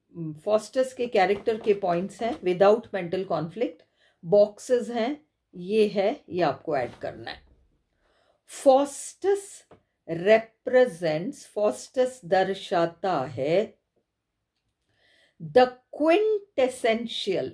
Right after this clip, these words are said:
मूल रेनेसांस मैन। रेनेसांस काल का पुरुष है ये। It is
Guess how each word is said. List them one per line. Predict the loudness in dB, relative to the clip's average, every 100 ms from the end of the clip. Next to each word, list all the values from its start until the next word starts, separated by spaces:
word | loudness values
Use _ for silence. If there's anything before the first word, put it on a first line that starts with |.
| -8
मूल | -4 4 6 6 4 2 0 -2 -12 _ _ _ _ _ _ _ _ _
रेनेसांस | -8 2 2 4 0 0 -2 -6 -6 -2 0 0 -4 -8 -20 _ _
मैन। | -8 -2 -2 -2 -6 -12 -18 -16
रेनेसांस | -2 0 2 0 0 -4 -4 -4 -6 -14
काल | _ 0 2 2
का | -2 -4
पुरुष | -6 -2 -2 0 -6 -6
है | -2 -2
ये। | -2 -4 -2 -4 -10 _ _ _ _ _ _ _ _ _ _ _ _
It | 0 0 0
is | 0 0